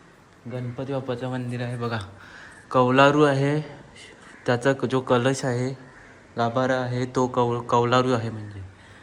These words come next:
आपल्या इकडे आता काय स्लॅबची बांधतात, ते सुद्धा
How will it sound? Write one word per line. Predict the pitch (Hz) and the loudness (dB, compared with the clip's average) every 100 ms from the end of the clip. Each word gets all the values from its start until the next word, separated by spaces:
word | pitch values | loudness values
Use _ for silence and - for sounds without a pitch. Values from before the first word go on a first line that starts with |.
| - - - - - - - 117 | -20 -20 -20 -20 -20 -20 -20 -18
आपल्या | - 131 131 | -6 -2 -2
इकडे | 127 127 131 | -2 0 0
आता | 127 131 127 | 0 0 0
काय | 123 117 110 - - - - | 0 -2 -6 -12 -20 -16 -14
स्लॅबची | 127 123 - 123 135 | -10 -8 -8 -10 -12
बांधतात, | 123 120 113 104 - - - 156 - - - - - - - - - 139 | -10 -10 -12 -16 -18 -20 -16 -16 -14 -20 -20 -20 -20 -20 -20 -20 -12 -6
ते | 139 | -6
सुद्धा | 151 131 143 | -6 -8 -6